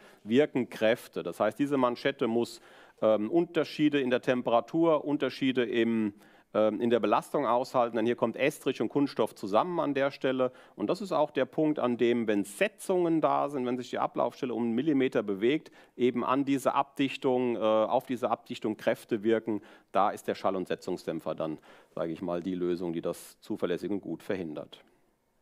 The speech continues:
Das klappt toll hier mit eurer Technik. Ähm, großes Lob an das Jensen-Team, äh, so kann man gut arbeiten.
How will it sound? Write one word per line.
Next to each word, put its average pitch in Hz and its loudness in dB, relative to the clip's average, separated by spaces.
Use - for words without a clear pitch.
Das - -14
klappt - -2
toll 147 2
hier 170 2
mit 147 2
eurer 131 2
Technik. 135 -2
Ähm, 110 4
großes 113 -6
Lob 117 0
an 113 -2
das 101 -2
Jensen-Team, 117 0
äh, 98 0
so 101 -6
kann 135 -6
man 135 -4
gut 180 -6
arbeiten. 85 -2